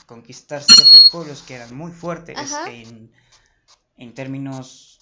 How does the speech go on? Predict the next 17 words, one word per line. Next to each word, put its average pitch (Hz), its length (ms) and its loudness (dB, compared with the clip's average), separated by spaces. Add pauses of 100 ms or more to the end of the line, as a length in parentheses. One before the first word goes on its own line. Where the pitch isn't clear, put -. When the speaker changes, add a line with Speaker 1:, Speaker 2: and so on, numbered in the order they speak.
Speaker 1:
tanto 120 260 -16
logísticos 139 760 -18
como - 240 -20
de - 80 -20
economía 131 680 -14
o 117 80 -20
como 107 300 -20
de 104 560 -20 (580)
simplemente 131 560 -14
su 127 140 -20
armada, 170 500 -12 (1600)
o 131 100 -18
que 127 160 -8
no 208 200 -6
se 226 160 -6
rendían 170 840 -6
Speaker 2:
Ajá, 254 260 -18